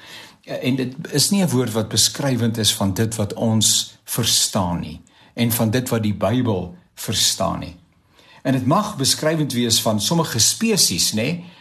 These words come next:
Ek dink nou maar aan diere en so aan, ek weet nie, maar is definitief nie 'n beskrywing van mense wat doodgewoon net na hulle nuwe en beloofde bestemming vertrek het nie.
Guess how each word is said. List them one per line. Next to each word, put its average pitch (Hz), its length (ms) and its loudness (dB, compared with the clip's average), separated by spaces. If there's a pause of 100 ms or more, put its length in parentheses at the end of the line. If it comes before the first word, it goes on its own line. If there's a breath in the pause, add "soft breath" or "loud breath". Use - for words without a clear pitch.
(180 loud breath)
Ek 101 120 -6
dink 123 140 0
nou 131 100 2
maar 117 200 0
aan 95 260 -2
diere 120 500 2
en 82 220 -4
so - 340 2
aan, 117 360 -2
ek - 120 -20
weet 90 280 -4
nie, 165 280 0 (480 loud breath)
maar 120 140 2
is 117 120 2
definitief 139 540 0
nie 151 200 4
'n 98 100 -2 (200 loud breath)
beskrywing 117 520 0
van 90 320 0
mense 110 760 2 (420 loud breath)
wat 117 380 -2
doodgewoon 156 540 0
net 131 220 0
na 123 140 0
hulle 117 180 2
nuwe 147 340 2
en 120 140 0
beloofde 117 420 0
bestemming 117 680 0 (200)
vertrek 90 520 -4
het - 180 -12
nie. - 180 -14